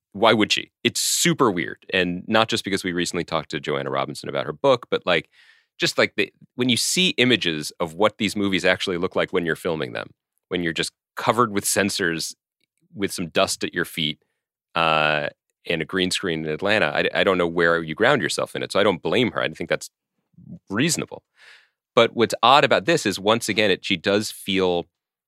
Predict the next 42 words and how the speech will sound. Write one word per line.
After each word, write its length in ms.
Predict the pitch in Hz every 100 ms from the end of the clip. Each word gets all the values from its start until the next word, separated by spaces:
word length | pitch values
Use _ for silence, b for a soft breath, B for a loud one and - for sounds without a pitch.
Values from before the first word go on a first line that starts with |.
| _
kind 300 | - 101 98
of 280 | 92 82 - _ _ _ -
othered 500 | 117 113 85 78 82 -
by 180 | 85 80
the 80 | -
scale 400 | - - 101 78
of 120 | -
it, 100 | 57 -
whether 240 | 82 78
it's 160 | 76 -
the, 320 | 80 73 71 -
being 180 | 85 76
the 60 |
star 380 | 73 - 110 107
of 80 | 95
this 120 | 104
piece 280 | - 98 - -
or 280 | 104 92 95
the 120 | 95
nature 280 | 85 - 90
of 60 |
the 60 | 82
character, 440 | - 180 127 90
who 120 | 95
is 100 | 95
someone, 480 | - 95 92 87 82 - _ -
this 160 | 87
is 140 | 90 85
a 40 |
show 240 | - -
set 260 | 82 - 90
in 100 | -
the 80 | 87
nineteen 300 | 82 82 82
sixties, 520 | - - - 65 - - b b b b
um, 540 | - 82 80 73 71 - _ _ _ _ _ _ - _
fifties 340 | - 98 - 82
and 80 | -
sixties, 420 | 87 - 76 -
and 120 | 82
it's 160 | 80 -
not, 440 | 85 87 82